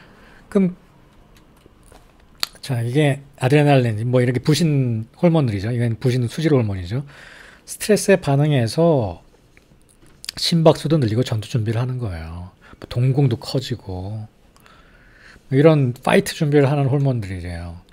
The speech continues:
이게 부신에서 나온단 말이에요. 뭐 심장 위에, 뭐 엄지손가락만한 작은, 하지만 부신 피질 수질에서 다 호르몬을 내보낸단 말이에요. 전투 준비를 하는. 아드레날린, 코티솔. 음, 코티솔 나오잖아요.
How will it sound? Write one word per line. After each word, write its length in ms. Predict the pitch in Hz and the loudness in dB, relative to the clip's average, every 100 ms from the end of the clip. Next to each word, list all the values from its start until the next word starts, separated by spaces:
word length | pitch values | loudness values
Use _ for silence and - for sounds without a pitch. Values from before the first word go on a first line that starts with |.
| - - - - - - _ - | -20 -20 -20 -20 -20 -20 _ -4
이게 120 | 139 | -4
부신에서 1160 | 139 - 160 139 127 123 - _ _ - 127 117 | -2 -2 0 0 0 -4 -10 _ _ -6 -2 0
나온단 320 | 101 101 90 | -2 -4 -6
말이에요. 400 | 90 85 92 - - | -6 -8 -8 -10 -8
뭐 120 | 104 | -8
심장 420 | - 156 147 127 | -4 -2 0 0
위에, 320 | 104 90 80 90 - | -2 -6 -10 -14 -8
뭐 260 | 117 104 - - - - | -6 -6 -10 -20 -20 -10
엄지손가락만한 760 | 120 120 143 135 117 107 95 90 | -6 0 0 0 -2 -2 -4 -8
작은, 480 | - 113 120 92 87 - _ - - | -8 -4 -2 -4 -10 -20 _ -20 -20
하지만 340 | - 110 101 - - - - - | -12 -10 -10 -12 -20 -20 -20 -14
부신 200 | - 131 | -4 -2
피질 240 | 127 170 156 | 0 2 0
수질에서 380 | - - 139 131 | 0 -2 -2 -2
다 320 | - 101 90 - | -4 -8 -8 -2
호르몬을 340 | 165 165 139 110 | 2 4 2 0
내보낸단 500 | 90 87 82 80 73 | -4 -8 -12 -16 -18
말이에요. 220 | - - | -20 -20
전투 300 | - 123 107 | -6 -4 -4
준비를 340 | - 98 87 76 | -8 -10 -10 -14
하는. 100 | 76 - - | -20 -20 -12
아드레날린, 640 | 113 110 117 110 98 117 190 | -4 0 2 0 0 0 -2
코티솔. 500 | - 120 - - 90 87 _ _ _ _ - - - - - - - _ _ _ _ - | -2 -6 -6 -14 -18 -20 _ _ _ _ -20 -20 -20 -20 -20 -20 -20 _ _ _ _ -20
음, 60 | 87 | -10
코티솔 360 | 135 - - 98 | -10 -8 -8 -8
나오잖아요. 580 | 85 85 82 80 135 | -8 -10 -10 -8 -10